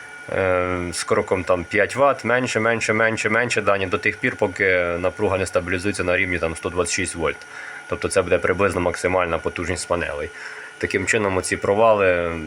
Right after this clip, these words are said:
зникнуть і, відповідно, в таку похмурувату погоду буде додат-, додатково якісь там сотні ватт за рахунок того, що буде М П П Т цей чіткіше працювати. Ну, що-то трошки він,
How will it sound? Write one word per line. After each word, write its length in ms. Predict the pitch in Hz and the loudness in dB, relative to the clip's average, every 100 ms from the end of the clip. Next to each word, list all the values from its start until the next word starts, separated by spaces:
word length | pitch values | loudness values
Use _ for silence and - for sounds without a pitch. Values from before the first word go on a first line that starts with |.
| 85 | -4
зникнуть 580 | 101 120 123 113 - | 0 0 0 -2 0
і, 500 | 107 - 107 92 87 | -4 -4 -4 0 2
відповідно, 880 | 87 87 - 92 90 87 87 85 85 - - - - 50 62 - - - - - | 2 -2 -2 -2 0 0 2 0 -2 -6 -10 -14 -14 -14 -14 -16 -18 -18 -18 -14
в 220 | - - | -12 -4
таку 260 | 95 98 85 - - - - | -2 -2 -4 -10 -18 -18 -2
похмурувату 720 | 113 - 117 113 110 110 104 | -2 2 4 4 6 4 4
погоду 380 | - 120 170 120 | 0 2 0 -2
буде 260 | 95 104 98 | -4 -4 0
додат-, 140 | 90 - | -2 0
додатково 460 | 98 92 - 117 98 | 0 0 2 4 4
якісь 300 | 90 95 - | 2 -4 -2
там 200 | 85 85 | -4 -2
сотні 300 | 95 92 87 | 0 0 2
ватт 320 | 90 95 - - - - - - - - | 2 2 -2 -14 -16 -14 -16 -16 -16 -8
за 160 | 82 87 | -2 0
рахунок 380 | 87 98 90 85 | 2 2 0 2
того, 260 | 98 90 | 4 4
що 120 | 82 85 | 2 -4
буде 440 | 85 82 78 69 - | -2 0 0 -4 -4
М 80 | 98 | -6
П 100 | 92 | -4
П 120 | 87 | -4
Т 220 | 87 92 80 - - | 0 2 0 -6 -8
цей 140 | 85 | -6
чіткіше 460 | - 87 - 87 90 | -4 -6 -2 -2 0
працювати. 440 | 87 85 90 92 | -2 0 0 0
Ну, 120 | 139 | 0
що-то 240 | 131 127 - | -4 -6 -4
трошки 320 | 120 117 - | -2 0 0
він, 160 | 113 | 0